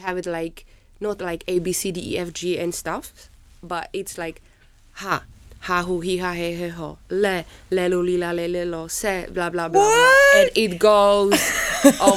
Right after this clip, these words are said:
Speaker 1: my gosh. And there are ke, ke,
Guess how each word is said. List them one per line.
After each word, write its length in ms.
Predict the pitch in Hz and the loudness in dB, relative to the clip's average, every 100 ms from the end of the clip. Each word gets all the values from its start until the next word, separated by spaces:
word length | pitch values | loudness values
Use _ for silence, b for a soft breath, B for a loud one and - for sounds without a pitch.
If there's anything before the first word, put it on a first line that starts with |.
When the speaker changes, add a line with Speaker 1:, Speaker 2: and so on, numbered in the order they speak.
| 190 | 4
Speaker 1:
my 100 | 185 | 2
gosh. 360 | 190 180 175 - 196 | 2 2 2 0 0
And 240 | 185 185 170 | 0 0 2
there 200 | 220 269 262 220 | 4 2 2 2
are 160 | 214 214 - - - | 2 0 -4 -10 -4
ke, 120 | - 170 - - - - - - - - - - - | -4 -4 -8 -20 -20 -20 -20 -18 -20 -20 -20 -16 -10
ke, 200 | 196 | -8